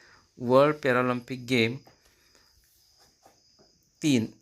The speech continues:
जागतिक आंतरराष्ट्रीय क्रीडा स्पर्धा, यामध्ये जागतिक आंतरराष्ट्रीय क्रीडा बोर्डाने आयोजित केलेले खेळ. चार, आंतरराष्ट्रीय शालेय महासंघाद्वारा आयोजित जागतिक शालेय क्रीडा स्पर्धा,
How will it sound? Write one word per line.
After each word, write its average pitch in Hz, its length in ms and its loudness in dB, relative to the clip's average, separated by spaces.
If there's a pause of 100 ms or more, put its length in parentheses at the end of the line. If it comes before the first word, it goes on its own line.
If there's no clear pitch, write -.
(120)
जागतिक 131 560 -2
आंतरराष्ट्रीय 127 760 -2
क्रीडा 123 260 -2
स्पर्धा, 113 500 -4 (340)
यामध्ये 123 440 0
जागतिक 120 460 0
आंतरराष्ट्रीय 123 600 -2
क्रीडा 117 360 -2
बोर्डाने 120 420 0 (260)
आयोजित 120 340 -2 (100)
केलेले 113 320 -6
खेळ. 95 240 -8 (680)
चार, 113 260 -2 (140)
आंतरराष्ट्रीय 139 720 -6
शालेय 123 520 -6 (160)
महासंघाद्वारा 123 1080 -4 (1000)
आयोजित 127 400 -2
जागतिक 127 520 -6
शालेय 117 320 -4
क्रीडा 117 280 -8
स्पर्धा, 110 460 -6